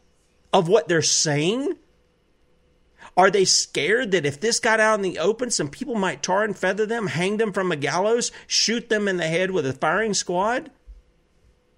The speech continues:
Have a rock party with them, depending on what culture you're in? Is that why they don't want themselves revealed?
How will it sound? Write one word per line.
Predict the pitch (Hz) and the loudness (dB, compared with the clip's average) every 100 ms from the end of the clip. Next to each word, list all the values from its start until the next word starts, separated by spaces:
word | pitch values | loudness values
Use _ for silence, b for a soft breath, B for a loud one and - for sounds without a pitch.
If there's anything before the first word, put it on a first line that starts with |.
| _ _ _ | _ _ _
Have | 190 226 | 0 2
a | 226 | 2
rock | 151 175 233 | 2 0 -2
party | - 196 214 | 0 0 2
with | 220 220 | 0 -2
them, | 214 208 214 131 | 0 -4 -4 -6
depending | 123 156 165 | -6 -4 -2
on | 160 143 | -2 -2
what | 156 - _ - | -4 -6 _ -10
culture | - 170 - 175 | -4 -4 -2 -2
you're | 165 139 | -2 -4
in? | 165 202 277 - b b b b b | -4 -4 -8 -16 b b b b b
Is | 185 156 | 0 4
that | 160 156 | 2 2
why | 170 | 2
they | 185 | 4
don't | 196 190 | 2 2
want | 202 | -2
themselves | 208 190 208 196 175 | -2 -2 0 -2 0
revealed? | 170 170 233 - | 0 0 0 -2